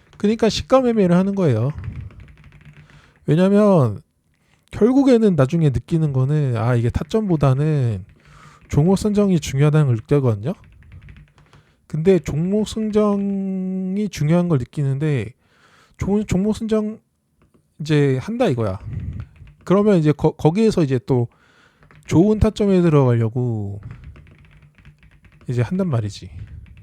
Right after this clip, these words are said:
그러니까 좋은 종목에서 좋은 타점에 들어가야 수익이 난단 말이지. 근데 여기서 이제 그 손절남님이 그런 말 하잖아요.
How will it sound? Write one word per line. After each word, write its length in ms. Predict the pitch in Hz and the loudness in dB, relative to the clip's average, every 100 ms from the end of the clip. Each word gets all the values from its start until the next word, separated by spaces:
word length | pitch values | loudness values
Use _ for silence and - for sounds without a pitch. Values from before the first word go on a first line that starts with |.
| - - - - _ _ _ _ _ | -20 -20 -20 -20 _ _ _ _ _
그러니까 140 | - | -4
좋은 480 | - 180 220 220 214 | 2 2 4 0 -2
종목에서 560 | 151 160 190 185 180 214 | -2 0 2 2 2 0
좋은 260 | - 165 | 2 2
타점에 320 | 196 - 208 | 0 0 0
들어가야 560 | 190 139 151 139 135 160 | 0 0 2 2 2 0
수익이 280 | - 190 170 | -2 -4 -2
난단 300 | 110 120 139 | -2 -2 -2
말이지. 480 | 110 98 - - - - - - - _ _ _ _ _ _ _ _ _ _ - | -2 -6 -12 -16 -20 -20 -20 -20 -20 _ _ _ _ _ _ _ _ _ _ -2
근데 140 | 139 | 2
여기서 420 | 135 185 196 180 | 4 2 2 4
이제 460 | 139 139 139 135 123 - _ - _ _ - | 4 4 4 2 0 -6 _ -20 _ _ -2
그 140 | 131 | 0
손절남님이 840 | - 220 269 262 226 208 175 165 | 0 0 2 2 2 2 2 2
그런 200 | 139 147 | 2 2
말 160 | 151 143 | 4 4
하잖아요. 520 | 160 175 131 127 170 | 4 2 0 0 -4